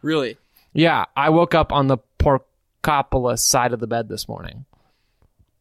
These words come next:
Speaker 2: I'm a Porkopolis expert. That was a noun. But I don't, I think we need to insert it into everyday conversation.
Speaker 1: Yeah.
Speaker 2: I'm
Speaker 1: All right,
Speaker 2: gonna
Speaker 1: fair
Speaker 2: make that
Speaker 1: enough.
Speaker 2: my mission. So you can help me, or you can watch as the world passes you by.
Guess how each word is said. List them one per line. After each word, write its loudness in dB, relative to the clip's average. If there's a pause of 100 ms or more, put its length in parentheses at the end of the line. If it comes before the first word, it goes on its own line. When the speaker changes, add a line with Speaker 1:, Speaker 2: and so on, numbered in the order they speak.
(220)
Speaker 2:
I'm 2 (800)
a 4
Porkopolis 0
expert. -4 (120)
That 0
was -8
a -12
noun. -12
But 0
I 0
don't, 2
I 0
think 4
we 4
need 0
to 2
insert 2
it 2
into 2
everyday 4
conversation. -8
Speaker 1:
Yeah. 0
Speaker 2:
I'm -16 (640)
Speaker 1:
All 4
right, 6
Speaker 2:
gonna 4
Speaker 1:
fair 6
Speaker 2:
make 4
that 2
Speaker 1:
enough. 2
Speaker 2:
my 2
mission. -2 (280)
So 2
you 2
can 2
help 2
me, 2
or 4
you 4
can 2
watch 2
as -2
the -2
world 0
passes -4
you -8
by. -8